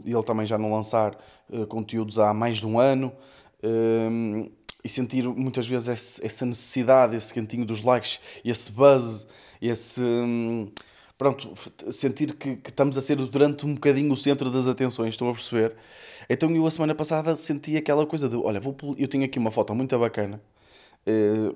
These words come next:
pá, uma foto, tenho uma foto fixe que eu, que eu curto mesmo da foto, e dizer, vou publicar esta foto, que, hum, pronto, só para também, eh, pu-, publicar alguma coisa, pá, mas aquilo não interessa para nada.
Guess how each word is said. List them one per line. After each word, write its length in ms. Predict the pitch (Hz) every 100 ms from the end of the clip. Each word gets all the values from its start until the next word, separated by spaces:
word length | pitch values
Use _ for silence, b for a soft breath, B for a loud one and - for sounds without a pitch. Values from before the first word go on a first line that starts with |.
| -
pá, 80 |
uma 160 | 113 117
foto, 260 | - 208 156
tenho 220 | 170 175
uma 80 | 160
foto 240 | 180 165
fixe 260 | 214 196 -
que 80 |
eu, 140 | 135 117
que 100 | 131
eu 40 |
curto 240 | 131 147 139
mesmo 200 | 135 123
da 100 | 123
foto, 360 | - 107 113 - B B B -
e 40 |
dizer, 140 | 101
vou 120 | 104 143
publicar 340 | 113 117 120
esta 220 | 117 104
foto, 420 | - 120 - 104 107 b b b _
que, 140 | -
hum, 680 | 113 113 107 104 104 101 95 101 -
pronto, 240 | 190 175
só 120 | -
para 180 | 170 156
também, 420 | 147 139 139 131 - -
eh, 220 | 117 117
pu-, 200 | 110 - -
publicar 320 | - 123 120 123
alguma 320 | 117 117 107
coisa, 400 | 135 135 123 - B B B -
pá, 120 | 175
mas 240 | 170 175 170
aquilo 200 | 175 180
não 120 | 180
interessa 420 | 170 170 170 170
para 160 | 165 165
nada. 360 | 151 127 120